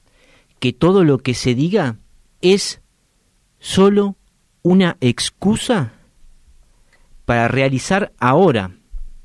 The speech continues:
el conocimiento de sí mismo. En tanto, pura conciencia. No conocimiento de sí mismo,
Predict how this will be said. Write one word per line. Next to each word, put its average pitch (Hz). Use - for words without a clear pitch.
el 113
conocimiento 120
de 104
sí -
mismo. 92
En 127
tanto, 156
pura 151
conciencia. 113
No 165
conocimiento 135
de 127
sí -
mismo, 139